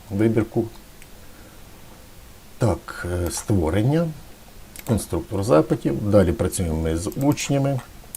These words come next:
щоб побачити інші види запитів. Так, учні в нас є.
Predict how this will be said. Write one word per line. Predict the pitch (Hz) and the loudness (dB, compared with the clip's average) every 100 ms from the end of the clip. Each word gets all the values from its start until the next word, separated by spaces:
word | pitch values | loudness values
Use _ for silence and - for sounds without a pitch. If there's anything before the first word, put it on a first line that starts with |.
| - | -4
щоб | 110 | -2
побачити | - 113 - - | 4 4 4 2
інші | - 113 110 | 2 2 4
види | 107 110 101 - - - - - | 6 6 4 0 -12 -18 -10 -6
запитів. | 95 101 95 90 - 90 - - - - - - - - - - - - - - - - - - - - - | 0 2 2 -2 -6 -8 -10 -20 -20 -20 -20 -20 -20 -20 -20 -20 -20 -20 -20 -20 -20 -20 -18 -20 -20 -20 -4
Так, | 98 80 - | 0 0 -2
учні | 101 87 95 | -8 -6 -6
в | 82 | -6
нас | 78 78 101 - - 82 | -6 -8 -12 -14 -12 -4
є. | 101 135 156 | 0 2 2